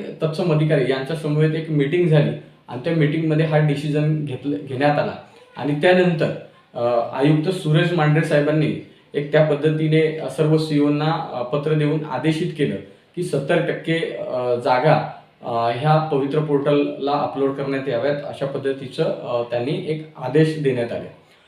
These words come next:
आता यामध्ये हे सर्व करत असताना,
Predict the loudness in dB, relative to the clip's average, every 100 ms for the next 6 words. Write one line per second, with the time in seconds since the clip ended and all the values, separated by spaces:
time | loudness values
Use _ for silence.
0 | _ _ -10 -2 4 6 6 6 6 4
1 | 2 -10 -20 _ _ _ _ -4 0 2
2 | 2 2 2 2 0 0 0 2 2 -2